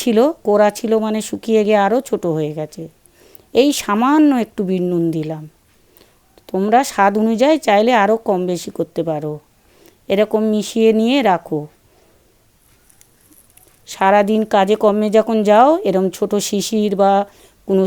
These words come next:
উম, কৌটো থাকলে তার মধ্যে করে নিয়ে অফিসে কাজে কর্মে বেরিয়ে যাও, যখনই মনে হবে একটু করে মুখে দাও,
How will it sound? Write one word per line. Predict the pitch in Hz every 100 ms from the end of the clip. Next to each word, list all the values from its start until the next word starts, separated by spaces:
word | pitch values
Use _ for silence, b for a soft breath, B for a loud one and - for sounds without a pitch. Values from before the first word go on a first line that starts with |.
| 185
উম, | 180 175 180 175 170
কৌটো | 196 190 214 214
থাকলে | 202 202 247
তার | 254 185
মধ্যে | 185 190 180
করে | 196 208 208
নিয়ে | 202 240 269
অফিসে | 202 208 180 214 202 196 - b b b
কাজে | - 180 202
কর্মে | 202 196 202
বেরিয়ে | 185 190 214 220
যাও, | 220 254 262
যখনই | 185 - 240 277
মনে | 240 233
হবে | 240 247 269
একটু | 226 _ 226
করে | 220 202
মুখে | 185 185
দাও, | 165 151